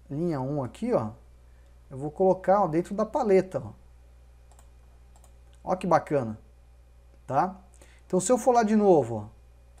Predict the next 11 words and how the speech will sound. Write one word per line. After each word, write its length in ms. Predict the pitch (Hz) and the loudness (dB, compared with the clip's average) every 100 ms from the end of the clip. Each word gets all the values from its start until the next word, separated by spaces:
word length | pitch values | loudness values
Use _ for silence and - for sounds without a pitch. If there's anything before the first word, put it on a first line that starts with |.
| - - - - - - | -20 -20 -20 -20 -20 -16
vamos 140 | 151 | -4
pegar 220 | 175 165 | 0 2
aqui 120 | 151 170 | 2 0
o 80 | |
tema, 360 | 139 220 196 123 | 0 2 2 -2
ó, 100 | 107 - - - - - - - | -6 -12 -20 -20 -20 -20 -20 -16
colocar 220 | 135 - | -8 -2
um 80 | 175 | 2
outro 240 | 240 262 | 2 2
tema, 380 | - 185 139 | 0 2 2
ó. 40 | 117 | -4